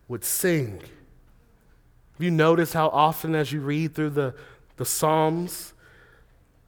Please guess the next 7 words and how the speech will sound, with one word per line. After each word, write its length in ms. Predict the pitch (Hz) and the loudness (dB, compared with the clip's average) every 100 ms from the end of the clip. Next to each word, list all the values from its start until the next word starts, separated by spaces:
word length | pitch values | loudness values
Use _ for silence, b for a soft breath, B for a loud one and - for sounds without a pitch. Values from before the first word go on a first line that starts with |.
| - | -16
about 360 | 139 135 151 131 | -6 2 4 4
how 420 | 131 160 160 156 | 4 4 6 4
we 240 | 151 156 160 | 2 0 -2
respond 580 | 139 - - 160 156 | -2 -2 0 2 2
to 80 | 147 | -2
God's 400 | 139 147 147 131 | 0 0 0 -2
love 400 | 139 147 151 147 | 0 2 0 -4